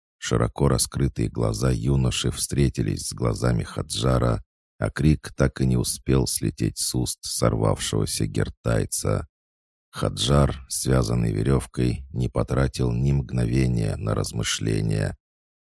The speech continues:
Взмахнув руками, он бросился вперед — буквально в полете подхватив Талика и вместе с ним врезавшись в скалу.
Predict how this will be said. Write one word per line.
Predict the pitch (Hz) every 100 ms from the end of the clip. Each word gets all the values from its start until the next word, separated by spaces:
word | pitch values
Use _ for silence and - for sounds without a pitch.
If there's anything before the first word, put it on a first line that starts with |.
| -
Взмахнув | 55 62 62 - 73 67
руками, | - 55 - 71 65 65 62 -
он | 64 73 64
бросился | 62 67 65 64 - 64
вперед — | - - 57 65 62 57 - _ _
буквально | 52 55 67 69 65
в | 62 -
полете | 62 64 67 62 -
подхватив | - - - 57 57 - 64 - -
Талика | 53 50 62 60 - 58 58 - _ _
и | 62
вместе | 55 67 64 - 57
с | -
ним | 71 69 67
врезавшись | 62 - 58 55 50 - 53 52
в | -
скалу. | - - 55 52 55 53 50